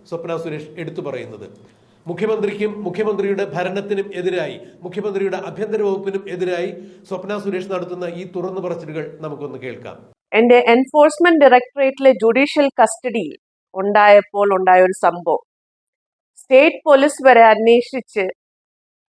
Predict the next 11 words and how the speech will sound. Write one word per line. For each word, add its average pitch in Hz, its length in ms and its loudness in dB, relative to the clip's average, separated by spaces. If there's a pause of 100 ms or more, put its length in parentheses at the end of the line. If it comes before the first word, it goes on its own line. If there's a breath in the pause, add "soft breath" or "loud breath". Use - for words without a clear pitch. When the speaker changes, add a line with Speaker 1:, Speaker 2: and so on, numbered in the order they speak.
(520)
Speaker 2:
ആ, 175 40 4 (1040)
തെളിയിക്കാൻ 269 540 2
ശ്രമിച്ച 240 560 2 (1040)
ഒരു 240 180 6
മാനിപ്പുലേഷൻ, 214 920 2 (1120)
അതിനെക്കുറിച്ചാണ് 226 720 4
ഇന്ന് 196 160 0
സംസാരിക്കുന്നത്. 151 800 -4 (1400 soft breath)
ആ 330 120 4
മാനിപ്പുലേഷൻ 285 760 4
എന്താണ് 190 440 4